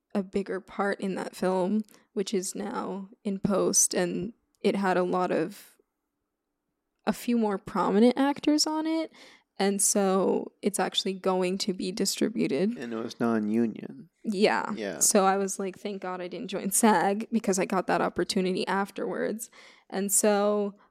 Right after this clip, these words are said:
Speaker 1: I waited and started the payment plan after I wrapped on that movie. And then once you start the payment plan, they actually count you as sag. You just can't do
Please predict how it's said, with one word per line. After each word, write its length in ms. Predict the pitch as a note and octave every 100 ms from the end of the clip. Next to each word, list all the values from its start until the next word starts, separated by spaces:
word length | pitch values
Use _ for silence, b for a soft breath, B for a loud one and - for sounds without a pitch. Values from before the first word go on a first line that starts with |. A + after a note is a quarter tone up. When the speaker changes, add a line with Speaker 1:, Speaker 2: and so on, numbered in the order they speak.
| -
Speaker 1:
I 120 | G#3+
waited 400 | G#3 A3 A#3 A3+
and 200 | A3 G#3
started 340 | - G#3 G3+ G3
the 80 | -
payment 380 | - G3 F#3
plan 180 | - F#3+
after 360 | F#3 F#3+ - G3
I 180 | E3+ - _
wrapped 380 | G#3+ F3+ G3 -
on 160 | - F#3
that 260 | - -
movie. 580 | G3+ F#3+ F#3+ - G#3 A3+ -
And 200 | G3+ G3
then 340 | F#3+ F#3+ G3 - _ _ _ _ _ _ _
once 240 | - B3 B3
you 60 |
start 240 | B3 A#3+ A#3
the 80 | A3+
payment 380 | A3+ G#3+ G#3+
plan, 180 | G#3+ G3
they 80 | F#3+
actually 300 | F#3 - F#3
count 300 | - G3+ -
you 100 | F#3+
as 100 | F#3
sag. 340 | - G3 F#3
You 100 | F#3+ G#3 -
just 300 | G3 - -
can't 280 | F#3+ -
do 440 | - F#3 F3+ F3+